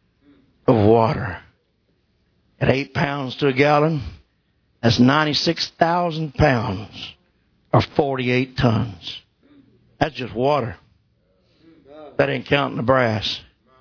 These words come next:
That's just forty-eight tons of water. Now, now take this huge bowl.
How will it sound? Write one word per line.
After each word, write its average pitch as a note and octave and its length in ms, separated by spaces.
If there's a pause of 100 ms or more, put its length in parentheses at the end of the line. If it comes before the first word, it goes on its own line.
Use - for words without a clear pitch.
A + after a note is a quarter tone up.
(320)
That's C#3+ 220
just B2+ 320
forty-eight F3+ 880
tons C#3 720 (760)
of A#2 180
water. G2+ 560 (1600)
Now, A#2+ 400 (1200)
now B2 140
take C#3+ 360
this C#3 240
huge C3 340
bowl. A2 520